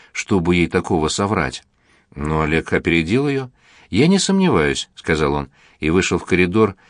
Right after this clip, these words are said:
где были приспущены стекла окон, и ветер трепал блеклые занавески. «Ты видела?» — прозвучало в оставленном им купе.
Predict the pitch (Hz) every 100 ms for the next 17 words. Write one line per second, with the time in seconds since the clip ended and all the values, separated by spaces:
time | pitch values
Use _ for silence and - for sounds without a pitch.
0 | _ 78 76 82 80 82 - 90 85 82
1 | 76 - 87 - 82 80 101 101 104 95
2 | - - - _ 95 107 127 117 - 92
3 | 90 104 85 95 90 90 82 95 101 73
4 | 64 - 64 - _ _ - 78 71 92
5 | 123 87 62 - - - 80 76 80 90
6 | 76 80 - 87 73 76 - 82 76 90
7 | 82 76